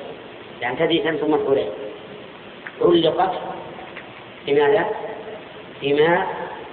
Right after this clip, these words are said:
الاستفهامية، لأن ما استفهام مبتدأ والكتاب خبره، <clears throat> والجملة من المبتدأ والخبر في محل نصب سد،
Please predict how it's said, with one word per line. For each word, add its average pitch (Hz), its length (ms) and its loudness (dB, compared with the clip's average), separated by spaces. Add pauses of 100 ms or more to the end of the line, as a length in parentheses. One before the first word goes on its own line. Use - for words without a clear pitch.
(100)
الاستفهامية، 143 680 2 (1000)
لأن 135 300 0
ما - 160 6 (240)
استفهام 139 340 -2
مبتدأ 135 380 4 (420)
والكتاب 131 400 0
خبره، 160 580 4 (420)
<clears throat> - 360 -8
والجملة 170 680 6 (460)
من 131 80 -4
المبتدأ 139 320 4
والخبر 143 320 4
في 127 100 0
محل 135 280 -4
نصب 160 140 0 (180)
سد، 151 340 2